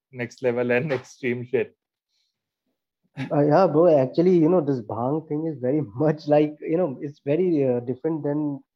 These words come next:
Speaker 2: uh, you taking the weed naturally, you know, like, smoking it. It's very weird and very different.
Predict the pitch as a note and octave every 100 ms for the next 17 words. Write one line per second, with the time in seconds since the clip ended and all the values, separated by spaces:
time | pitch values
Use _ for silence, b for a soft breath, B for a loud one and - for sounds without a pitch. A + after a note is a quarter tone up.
0 | _ - B2 A#2+ C#3 C#3 B2+ C#3 C3 C3
1 | B2 C3 A#2+ A2+ B2 A#2 A2 A2+ B2+ A#2
2 | A#2 - _ _ _ _ _ B2+ A#2 B2+
3 | A2+ - _ b b b - D3 E3+ F#3+
4 | C#3 C3 A#2+ D3 D#3+ C#3+ C3 C#3 B2+ A2
5 | A#2+ G#2+